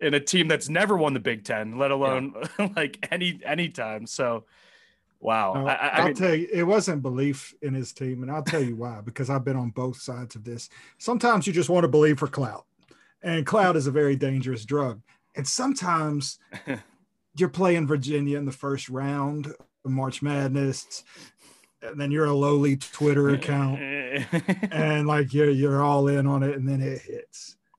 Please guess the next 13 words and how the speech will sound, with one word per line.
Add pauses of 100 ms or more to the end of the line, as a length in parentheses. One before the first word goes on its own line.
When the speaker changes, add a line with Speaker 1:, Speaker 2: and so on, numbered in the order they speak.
(260)
Speaker 3:
dude.
But
yeah,
I,
I (160)
dislike
Darren
Ravel
and
everything
he
stands
for,